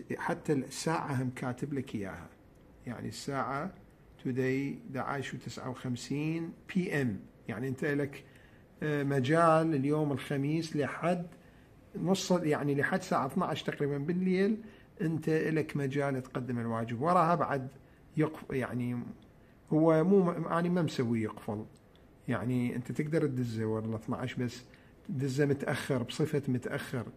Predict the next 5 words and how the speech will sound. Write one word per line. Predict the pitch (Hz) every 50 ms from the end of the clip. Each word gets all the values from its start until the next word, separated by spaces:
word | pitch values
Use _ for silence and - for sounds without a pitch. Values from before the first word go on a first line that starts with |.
| - - - - - - - - -
فالمتأخر | 123 120 120 120 120 - - 147 143 - - 156 147 139
يكون | 135 127 - - 147 147 143 135 131 - - - - - - -
حسابه | - - - - 151 139 135 131 135
غير | 127 127 131 127
شكل. | - - - - - - -